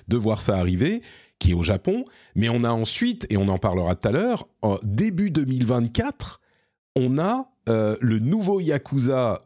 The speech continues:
qui fait rejoindre les deux personnages, euh, qui arrive début deux mille vingt-quatre. J'ai, j'ai, j'ai dû vérifier, euh, quatorze fois, je crois que j'ai bien vérifié, c'est genre à quoi, euh,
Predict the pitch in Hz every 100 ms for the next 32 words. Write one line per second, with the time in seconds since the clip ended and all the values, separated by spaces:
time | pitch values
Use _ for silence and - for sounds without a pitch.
0 | - 95 - 95 78 127 147 127 143 135
1 | 98 98 98 104 104 - 104 131 240 165
2 | 92 - - - 107 101 95 113 107 160
3 | 220 170 170 240 165 147 156 165 180 92
4 | 101 101 107 90 98 92 107 101 95 117
5 | 110 120 127 127 123 101 95 92 143 147
6 | 127 - 202 240 87 - 113 104 90 95
7 | 87 90 - 214 - - - - - -
8 | 101 95 85 147 175 95 87 - 107 92
9 | 80 78